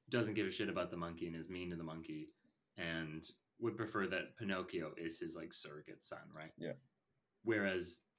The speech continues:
Speaker 1: the Mu-, Mussolini type dad is, like, very, like,
Speaker 2: Control.
Speaker 1: attentive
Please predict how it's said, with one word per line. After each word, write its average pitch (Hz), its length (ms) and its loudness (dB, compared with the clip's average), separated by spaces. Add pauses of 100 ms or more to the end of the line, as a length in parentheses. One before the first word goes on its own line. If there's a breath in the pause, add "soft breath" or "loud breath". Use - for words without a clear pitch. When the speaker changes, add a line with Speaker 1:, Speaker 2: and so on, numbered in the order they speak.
Speaker 1:
the 110 60 0
Mu-, 104 240 2
Mussolini 123 840 8
type 90 300 0
dad 80 460 -2 (420)
is, 107 160 2
like, 92 220 2
very, 107 560 6
like, 87 340 0 (1080)
Speaker 2:
Control. - 280 0
Speaker 1:
attentive 101 600 4